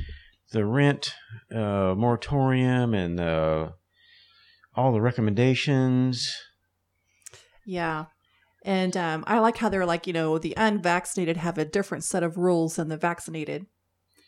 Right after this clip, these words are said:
Speaker 1: Yeah.
Speaker 2: That's
Speaker 1: Yeah, I, I just think we should just go somewhere this weekend. Just,
Speaker 2: Oh, I
Speaker 1: just
Speaker 2: think a lot of people are just
Speaker 1: Yeah.
Speaker 2: and, and to be honest, a lot of people don't even, probably don't even realize that C D C suggested that because hopefully people have turned off their T Vs and they're just living their life now.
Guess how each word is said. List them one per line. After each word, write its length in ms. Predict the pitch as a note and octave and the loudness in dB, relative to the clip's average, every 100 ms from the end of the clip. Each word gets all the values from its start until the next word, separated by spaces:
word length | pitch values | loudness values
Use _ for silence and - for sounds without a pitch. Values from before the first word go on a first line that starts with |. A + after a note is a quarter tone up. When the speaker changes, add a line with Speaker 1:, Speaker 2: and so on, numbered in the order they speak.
| _ _ _ _ _ | _ _ _ _ _
Speaker 1:
Yeah. 220 | - F2 D#2+ _ _ | -6 -4 -4 _ _
Speaker 2:
That's 540 | - F3+ F3+ - - - - - | -4 -4 -2 -6 -8 -12 -16 0
Speaker 1:
Yeah, 200 | G#2 F2 - | 2 2 6
I, 160 | C#3 - | 4 4
I 140 | A#2 D3 | 2 4
just 420 | A#2 - - - | 2 -2 -6 -4
think 240 | A2+ F2+ | -4 -2
we 80 | G#2+ | -4
should 200 | - F#2+ | -4 -4
just 180 | F2+ - | -4 -2
go 100 | F#2+ | -2
somewhere 540 | - E2+ D#2 D#2+ D#2+ _ _ _ - | -2 -2 -2 -2 -4 _ _ _ -10
this 160 | D#2+ | -6
weekend. 460 | F#2 E2 E2+ D#2+ E2 - | -4 -4 -2 -2 -4 -10
Just, 160 | - G2+ | -6 0
Speaker 2:
Oh, 60 | G3+ | 2
I 60 | |
Speaker 1:
just 100 | G#3 | 2
Speaker 2:
think 140 | B3+ A3 | 2 2
a 40 | |
lot 160 | F3+ F3 | 2 0
of 80 | |
people 300 | F3+ F3+ D#3+ | 0 -4 -2
are 220 | D3+ D#3 D3+ | -4 -4 -4
just 200 | D#3 A#2+ | -6 -2
Speaker 1:
Yeah. 180 | D#2+ - - - - | -4 -4 -12 -20 -6
Speaker 2:
and, 180 | A3+ A3 | -4 -2
and 80 | B3+ | 0
to 80 | |
be 160 | B3 D#4 | 2 2
honest, 380 | A#3+ A#3+ F#3+ - | 2 2 0 -2
a 60 | |
lot 180 | F#3 G3 | 2 4
of 60 | A3 | 4
people 340 | G3+ F#3 F3+ | 0 2 2
don't 240 | E3 F3+ F#3 | 2 2 0
even, 240 | E3+ F3 - | -2 -8 -8
probably 260 | - A3+ | -4 -2
don't 140 | F#3+ E3+ | 0 -2
even 160 | D#3 | -2
realize 320 | E3 E3 E3 E3 | -2 0 -2 -4
that 100 | D3+ | -6
C 140 | - | -4
D 120 | F3+ | -4
C 200 | E3 F3+ | -2 -2
suggested 480 | F3 F3 E3+ F3+ F3 | -2 -2 -2 -2 -2
that 220 | D#3 D3 | -4 -4
because 300 | E3+ E3+ D3+ | -4 -4 -4
hopefully 600 | D3+ - C4 C4 F#3+ D#3+ | -6 2 2 2 0 0
people 320 | E3 G3 F#3+ | -2 -4 -2
have 100 | D3+ | -4
turned 240 | D#3 - G3 | -2 0 0
off 160 | F3 | 0
their 120 | E3+ D#3+ | 2 6
T 240 | - F3+ | 6 4
Vs 220 | E3+ F#3 | -4 -6
and 80 | F#3 | -6
they're 100 | D#3+ | -6
just 180 | D#3 D#3 | -6 -4
living 220 | E3 D#3+ | -4 -4
their 120 | D3 | -6
life 280 | C#3+ C#3+ C#3+ | -4 -4 -6
now. 240 | C#3+ C#3 | -10 -10